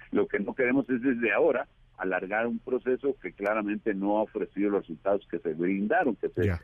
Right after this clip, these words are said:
Speaker 1: que se dijeron que ofrecerían. Entonces eso es lo que hay que corregir y corregirle la plana al presidente. No mienta, presidente de la Nación, porque
Speaker 2: Ujú.
Speaker 1: no es verdad que queramos en la oposición quitar a,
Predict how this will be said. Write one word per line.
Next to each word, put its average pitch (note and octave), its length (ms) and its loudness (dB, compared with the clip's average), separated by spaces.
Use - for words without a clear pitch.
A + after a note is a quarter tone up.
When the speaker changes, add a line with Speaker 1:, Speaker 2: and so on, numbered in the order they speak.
Speaker 1:
que F#2 100 0
se F#2+ 140 0
dijeron G#2+ 400 0
que - 80 0
ofrecerían. A#2 560 0
Entonces C#3+ 200 -2
eso D#3 100 2
es D#3 40 2
lo C3 100 2
que B2 60 0
hay B2+ 60 0
que A2+ 40 -8
corregir A#2 420 -2
y F#2 80 -12
corregirle G#2 560 0
la A2+ 120 2
plana G#2+ 220 0
al F#2 40 -8
presidente. E2 480 -6
No G2 320 0
mienta, A2+ 400 2
presidente F#2 460 -2
de F2 60 -6
la E2+ 60 -4
Nación, B2+ 380 0
porque G2 340 2
Speaker 2:
Ujú. F#2 80 0
Speaker 1:
no A#2+ 260 2
es A2 140 -2
verdad F2+ 460 -2
que E2+ 100 -14
queramos G2+ 460 -4
en E2 80 -8
la D#2 60 -10
oposición A2 480 -2
quitar G2+ 300 -2
a, G#2+ 140 0